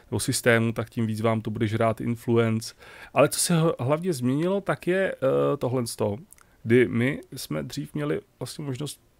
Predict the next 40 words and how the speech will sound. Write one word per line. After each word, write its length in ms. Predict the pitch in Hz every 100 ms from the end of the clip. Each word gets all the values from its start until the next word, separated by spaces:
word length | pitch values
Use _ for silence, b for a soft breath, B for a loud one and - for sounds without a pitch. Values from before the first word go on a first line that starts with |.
| _ _
ovládat 400 | - 127 139 143
jenom 180 | 143 143
pět 200 | - 147
planet. 460 | - 117 98 87 - _ -
Jakmile 300 | 123 - 160
jsme 140 | - 147
jich 120 | -
měli 160 | 135
pět 360 | - 143 208 - _ -
a 40 |
chtěli 220 | - 139
jsme 140 | 131 131
udělat 180 | 117
další, 300 | 107 147 -
museli 280 | 156 139 139
jsme 140 | 123 123
vytvořit 320 | 117 113 113
takovýhle 360 | 113 120 113
sektor, 420 | - 120 - 104 - B B B -
který 220 | 120 110
se 200 | - 107
s-, 180 | - -
víceméně 600 | 117 104 113 107 104 98
sám 260 | - 107
spravoval 640 | - - 117 113 123 120 117 B B B B _ 107
a 200 | 101 104
udělal 340 | 104 104 104
vám 160 | 104 101
v 60 |
tom 160 | - 101
bordel 360 | 135 131 104
úžasnej. 480 | 92 98 90 98 95 b b b b b -
Takže, 380 | 107 104 95 - -
eh, 160 | 110 107 B B B - 110 104 101 -
to 100 | 110
byl, 320 | 120 120 110
to 100 | -
byl 140 | 123 123
dřívější, 640 | 98 117 143 - 180 233
eh, 260 | - _